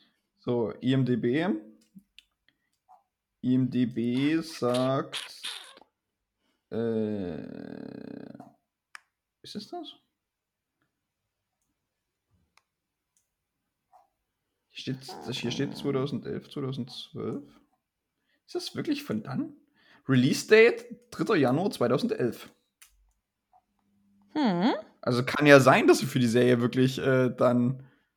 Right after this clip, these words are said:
Speaker 1: die was einsingen <laughs> lassen haben.
Speaker 2: Na, warum denn nicht? Es wäre ja noch viel lustiger.
Speaker 1: Ja, stimmt.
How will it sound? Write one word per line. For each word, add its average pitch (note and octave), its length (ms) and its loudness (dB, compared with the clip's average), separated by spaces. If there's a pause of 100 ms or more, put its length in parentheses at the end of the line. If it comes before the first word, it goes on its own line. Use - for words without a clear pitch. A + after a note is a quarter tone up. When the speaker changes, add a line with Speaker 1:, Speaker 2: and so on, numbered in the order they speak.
(500)
Speaker 1:
die D3 260 2
was C#3+ 140 10
einsingen D#3+ 460 8
<laughs> - 40 8
lassen G#3+ 360 10
haben. C#4+ 540 4
Speaker 2:
Na, A#3 180 6
warum D4 240 6 (100)
denn F#4+ 100 6
nicht? A#4 180 4
Es D#4+ 140 -2
wäre C#4 140 4
ja C#4 60 0
noch C#4+ 120 0
viel C#4+ 120 -2
lustiger. A3+ 540 0 (460)
Speaker 1:
Ja, - 260 -2 (100)
stimmt. - 340 -6